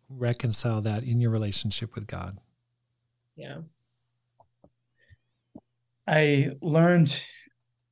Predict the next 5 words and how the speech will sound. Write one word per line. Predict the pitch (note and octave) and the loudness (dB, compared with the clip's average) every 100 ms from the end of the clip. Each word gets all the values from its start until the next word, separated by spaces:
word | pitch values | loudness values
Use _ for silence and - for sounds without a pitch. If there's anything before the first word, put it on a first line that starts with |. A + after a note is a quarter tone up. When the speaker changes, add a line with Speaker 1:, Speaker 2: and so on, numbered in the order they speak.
| _ _ _ _ - | _ _ _ _ -4
Speaker 3:
uh, | D#3 D3 D3+ | 2 2 2
what | E3 F#3 F#3 | 2 0 2
lament | D#3 D#3 E3+ - _ - | 2 2 0 -4 _ -6
really | D3+ D#3+ C#3+ C#3 | 0 2 2 2
is. | B2+ A#2 - - | 0 -4 -10 -16